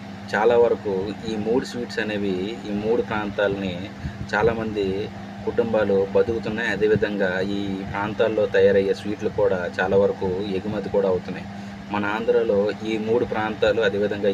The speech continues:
ఈ మూడు స్వీట్స్ కూడా చాలా ప్రసిద్ధిగాంచాయి. ఇందులో మీకు ఫేవరెట్ ఏంటో కింద కామెంట్ చేయండి. ఓకే, మన ఆంధ్ర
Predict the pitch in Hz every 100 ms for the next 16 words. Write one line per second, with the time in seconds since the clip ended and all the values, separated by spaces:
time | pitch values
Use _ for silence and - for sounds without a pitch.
0 | 98 98 101 - - 101 98 - 98 92
1 | 98 92 95 - 95 92 104 104 101 98
2 | 101 92 90 87 95 - - - - 107
3 | 117 101 104 123 - 117 107 107 98 101
4 | 98 98 92 - 104 110 107 104 101 92
5 | 98 95 95 92 - - - 95 92 110
6 | 92 95 107 113 104 104